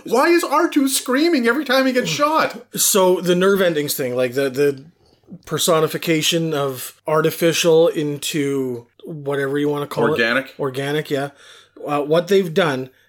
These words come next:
Speaker 2: is they have created, in, in the Warforged, they have root-like cords that are infused with alchemical
Speaker 1: <laughs>
Speaker 2: fluids.
Speaker 1: We do.
Speaker 2: They s-, uh, these serve as muscles, okay? And around them are, are, um, steel and wooden frame, essentially.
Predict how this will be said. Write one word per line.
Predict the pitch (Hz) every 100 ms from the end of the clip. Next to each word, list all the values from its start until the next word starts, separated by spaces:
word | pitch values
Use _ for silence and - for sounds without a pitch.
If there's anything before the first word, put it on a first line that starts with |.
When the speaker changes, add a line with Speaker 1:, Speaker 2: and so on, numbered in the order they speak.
| _
Speaker 2:
is | - 151 151 147 143 135 135
they | 147
have | 147 135
created, | - 160 160 160 156 156
in, | - 180 180
in | 175 180
the | 196
Warforged, | 180 170 170 135 127 127 - - - _ -
they | 147
have | 147 127 139
root-like | 175 254 - 175 185 196 -
cords | 165 139 143
that | 147 139
are | 139
infused | 139 135 165 180
with | 151 123 -
alchemical | 151 - 180 190 196
Speaker 1:
<laughs> |
Speaker 2:
fluids. | 202 156 147 139 160 -
Speaker 1:
We | 101
do. | - 92 95 95 - - _
Speaker 2:
They | 147 147
s-, | 135 - - 208
uh, | 165 156
these | 151 160 220 - 165
serve | - 202 180
as | 170
muscles, | 147 147 135 - 113 113
okay? | 143 151 151 151
And | 156 156
around | 143 147 185 202 185
them | 139 147
are, | 135 135 135 135 131 131
are, | 135 131 127 123 113 139
um, | 135 127 120 113 - _ _ _
steel | - - 160 147
and | 143 131
wooden | 131 127 123 117
frame, | - - 131 120 113
essentially. | 113 - 117 - 113 120